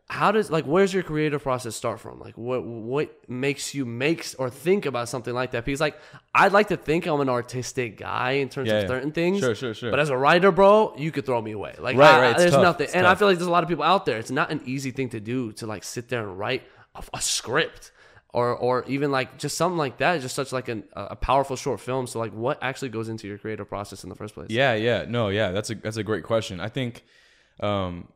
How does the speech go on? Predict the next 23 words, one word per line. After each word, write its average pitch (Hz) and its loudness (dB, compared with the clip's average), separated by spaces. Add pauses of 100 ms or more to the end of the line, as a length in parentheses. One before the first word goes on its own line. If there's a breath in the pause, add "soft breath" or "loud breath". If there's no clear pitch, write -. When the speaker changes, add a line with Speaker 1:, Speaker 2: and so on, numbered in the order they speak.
(140)
Speaker 2:
like 127 0
I, 117 0 (140)
I - -2
kinda 117 -2
touched - -6
on 110 -4
a 104 -4
little 110 -2
bit 101 -4
earlier, 110 0
like, 92 -6
being 113 0
a 104 -2
director 101 -2
in 92 -6
the 98 -6
film 104 -8
school 101 -4
is 95 -4
also 113 -2
a 92 0
hybrid, 98 -2 (460 soft breath)
um, 92 -6